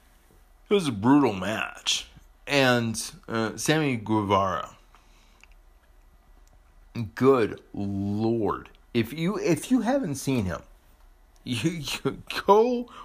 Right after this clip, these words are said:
watch a match of his. It's going to blow your freaking mind. I mean, uh, there was one, uh, uh, move. It was the six thirty, uh, senton. So basically, he flips over,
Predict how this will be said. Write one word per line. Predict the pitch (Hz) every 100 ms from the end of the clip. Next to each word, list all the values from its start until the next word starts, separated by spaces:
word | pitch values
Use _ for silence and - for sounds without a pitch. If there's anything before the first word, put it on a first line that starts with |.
| - -
watch | 127 147 156 170 170
a | 110
match | 101 95 107 117 120 127
of | - 82
his. | 104 107 113 113 - - _ -
It's | 113 123 120
going | - 117 107
to | 98 92 90 - -
blow | 120 131 135
your | 110 95
freaking | - - 127 117 - 95 90 87
mind. | 92 98 110 107 92 73 67 - - - - - -
I | 117
mean, | 113 104 92 - - - - -
uh, | 110 107
there | 127
was | 185 185 131
one, | 117 131 156 160 151 151 131 -
uh, | - 110 107 107 104 101 - - _ _
uh, | 95 101 87
move. | 85 113 104 104 101 - _ _ _
It | 123
was | 120 107
the | 107
six | 117 135 -
thirty, | 131 117 107 95 - - - _
uh, | 98
senton. | 101 123 120 113 104 104
So | 113 107
basically, | 104 98 117 131 131 - 113
he | 107 104
flips | 101 127 127 120 123
over, | 123 120 104 98